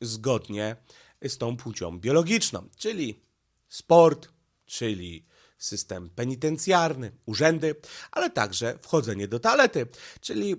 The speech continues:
człowiek, który ma na przykład jakiś taki, ym, że się tak wyrażę, no, specyficzne upodobania, żeby nikogo nie obrazić, że lubi sobie wchodzić do damskiej toalety i podglądać tam panie,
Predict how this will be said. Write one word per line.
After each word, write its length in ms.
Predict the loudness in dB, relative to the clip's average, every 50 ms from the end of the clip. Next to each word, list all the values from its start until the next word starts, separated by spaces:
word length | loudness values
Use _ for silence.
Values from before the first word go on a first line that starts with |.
| -6 -8
człowiek, 360 | -4 0 0 2 2 0 -2 -2
który 420 | -4 -2 0 0 2 2 0 -2 -4 -10 -16 -12
ma 140 | -8 -6 -4
na 140 | -2 -2 -4
przykład 580 | -4 -6 -8 -6 -2 -2 0 -2 -2 -4 -8
jakiś 360 | -10 -8 -8 -8 -10 -10 -8
taki, 520 | -8 -8 -8 -8 -8 -6 -6 -6 -6 -8 _ -20 -20 -20 -20 -20 -20 -20 -20 _ -20 -14
ym, 200 | -12 -12 -12 -12 -14 -16 -18 -18 -18 -18 -20 -20 -20 -20 -20 -20 -20 -20 -20 -20 -20 -20 -20 -20 -16 -12
że 160 | -10 -8 -6
się 120 | -6 -4
tak 180 | -4 -4 -6 -6
wyrażę, 640 | -6 -4 0 0 0 0 0 0 -2 -2 -2 -4 -6 -12 -20 -20 -20 -20 _ _ -4
no, 140 | -4 -2 -2
specyficzne 680 | -2 -2 0 0 2 2 0 -2 -2 -2 -4 0 0 0
upodobania, 680 | 0 0 -2 0 2 4 4 6 4 4 4 0 -4
żeby 180 | -6 -6 -8 -8
nikogo 320 | -6 -4 -4 -4 -4 -2
nie 120 | -2 -2 0
obrazić, 400 | 0 0 2 0 0 -2 -4 -8 -10 -16 -20 -20 -20 _ -6
że 120 | -4 -2
lubi 200 | -2 0 -2 -2
sobie 240 | -4 -4 -4 -4 -6
wchodzić 340 | -4 -2 -2 -2 -2 -4 -4
do 260 | -2 0 0 -2 -2
damskiej 460 | -4 -2 -2 -2 -2 -2 -6 -8 -6
toalety 420 | -4 -2 0 0 0 -2 -2 -6 -10
i 420 | -8 -6 -6 -6 -8 -10 _ _ _ _ -8
podglądać 640 | -6 -6 -4 0 0 0 0 0 -2 -4 -4 -4
tam 200 | -6 -6 -6 -8
panie, 560 | -10 -10 -10 -10 -8 -6 -2 0 0 0 0